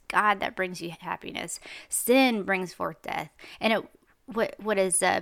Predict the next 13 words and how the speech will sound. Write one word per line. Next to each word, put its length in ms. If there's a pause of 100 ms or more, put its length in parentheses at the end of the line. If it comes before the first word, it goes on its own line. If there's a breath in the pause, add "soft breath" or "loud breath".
First 220
Peter 380
two 240
says, 320 (420 loud breath)
"Abstain 560
from 160
fleshly 320
lusts, 340 (220 loud breath)
which 300
war 380
against 560
the 280
soul." 880